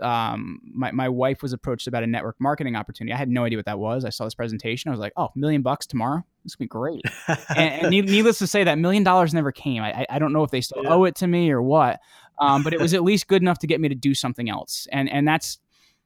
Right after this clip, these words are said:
Speaker 1: um, though it was kind of a rough experience, I'm, I'm grateful for it in that way. It taught me a lot of business skills right off the bat as kinda like a boot camp, and also got me to do very well with rejection very quickly, because people say some really nasty things to you when you're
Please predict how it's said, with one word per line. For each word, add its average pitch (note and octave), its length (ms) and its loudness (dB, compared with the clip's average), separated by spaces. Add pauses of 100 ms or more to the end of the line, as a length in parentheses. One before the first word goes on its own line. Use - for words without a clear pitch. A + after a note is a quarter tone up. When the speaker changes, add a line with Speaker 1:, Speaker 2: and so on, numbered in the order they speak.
(200)
Speaker 1:
um, B2+ 320 2
though D3+ 160 6
it D3+ 80 6
was C#3+ 100 -2
kind D#3+ 220 -2
of C3+ 60 0
a B2+ 80 0
rough C3 280 -2
experience, F3 560 -4
I'm, B2+ 200 -2
I'm C3 160 0
grateful C3+ 400 -4
for C#3 220 -6
it - 60 -12
in A2+ 60 -6
that A2+ 180 -6
way. F3+ 220 -2
It C3 120 -4
taught - 200 -4
me C3 80 -2
a C3 60 -2
lot B2 140 -2
of A#2 100 -8
business B2+ 280 -2
skills A#2+ 240 -4
right A#2+ 140 -4
off A2+ 100 -6
the A#2+ 60 -12
bat A#2 360 -4
as B2 100 -6
kinda A#2+ 180 -8
like G#2+ 140 -8
a A2+ 40 -10
boot C3 220 -6
camp, E3+ 340 -6 (440)
and C#3 100 0
also F#3 300 2
got E3+ 260 0
me E3+ 120 0
to D#3 100 0
do D#3 400 0 (200)
very C#3 360 2
well D3 280 4
with C#3+ 180 0
rejection C3+ 580 -2
very B2+ 240 0
quickly, G#2+ 420 -8
because B2 280 -8
people D3 300 -8
say C#3+ 180 -6
some C#3 220 -4
really A#2+ 200 -2
nasty A#2 380 -2
things F3 260 -6
to C#3+ 100 -8
you A2+ 120 -2
when A2+ 160 -4
you're A2+ 220 -4